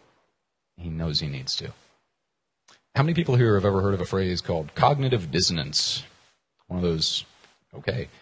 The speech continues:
Uh, one of those fifty dollar words you can really just get through life without knowing, uh, but I think it's helpful here, so let's take a quick look at it. It's a psychology and counseling term for that uncomfortable feeling you get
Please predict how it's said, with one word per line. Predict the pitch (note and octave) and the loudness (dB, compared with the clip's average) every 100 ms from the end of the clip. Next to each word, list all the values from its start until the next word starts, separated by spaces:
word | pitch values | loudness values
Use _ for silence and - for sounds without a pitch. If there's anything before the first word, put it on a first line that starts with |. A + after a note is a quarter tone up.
| - - _ F2+ | -20 -20 _ 2
Uh, | F2 F2+ | 4 6
one | A#2+ | 6
of | A#2+ | 6
those | G#2+ | 4
fifty | A#2+ A2+ | 4 4
dollar | G2+ F#2+ | 6 6
words | F#2+ G2 F#2 | 4 2 0
you | |
can | F2 F2 | -2 0
really | F#2 F2 | 2 2
just | E2+ | 2
get | - | 0
through | F2 F2 | 2 2
life | E2 - | 2 2
without | E2 D2+ C#2 | 2 0 0
knowing, | C#2+ E2+ F#2 - | -2 -2 -4 -8
uh, | D#2+ D2 C#2+ - - | -4 -4 -4 -8 2
but | E3 | 6
I | D#3+ | 6
think | C3 | 6
it's | A2 | 2
helpful | D#2+ - C#2 | 0 -2 -4
here, | - C2+ - D#2+ | -6 -6 -8 -8
so | - C#2+ D2 - _ - | -4 -4 -6 -18 _ -10
let's | F2 | -2
take | F#2 | 0
a | F2+ | 0
quick | - - | -6 -6
look | B1+ | -10
at | - A#1+ | -12 -14
it. | - _ _ _ _ _ _ - _ F#2 | -18 _ _ _ _ _ _ -20 _ -4
It's | F#2 - | -2 0
a | G2 F2+ | 2 2
psychology | F2 G2+ C3 C#3 A#2 | 2 2 2 2 0
and | G2 | 0
counseling | F2+ F2 E2 C2+ | -2 0 -2 -4
term | - C2 B1 | -6 -8 -6
for | D#2 | 0
that | E2 D2+ | 0 0
uncomfortable | F#2 A#2 A#2 G2 F2+ | -4 -4 -4 -4 -4
feeling | F#2+ G#2 A2 | -2 -2 0
you | G#2+ | 0
get | A2 | 0